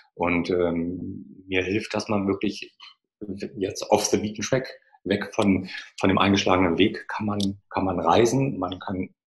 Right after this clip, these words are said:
wirklich ganz viel auch im Leben machen, wenn man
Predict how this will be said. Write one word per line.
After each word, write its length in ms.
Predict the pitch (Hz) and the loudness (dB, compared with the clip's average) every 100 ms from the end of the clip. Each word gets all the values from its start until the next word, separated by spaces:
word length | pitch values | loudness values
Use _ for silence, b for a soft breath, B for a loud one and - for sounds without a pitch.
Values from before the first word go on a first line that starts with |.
| _ - | _ -4
wirklich 320 | 98 98 - 101 | 0 0 -2 -2
ganz 240 | 101 95 | -2 -2
viel 200 | - 101 | 0 0
auch 120 | 90 | 0
im 80 | 98 | 0
Leben 360 | 92 90 90 - _ _ _ _ | 4 4 2 -6 _ _ _ _
machen, 680 | - 90 101 107 113 107 107 _ _ _ _ - 104 | -10 -2 -2 0 -2 -4 -8 _ _ _ _ -20 -14
wenn 240 | 92 104 | -6 -2
man 480 | 104 98 98 95 | 0 2 2 0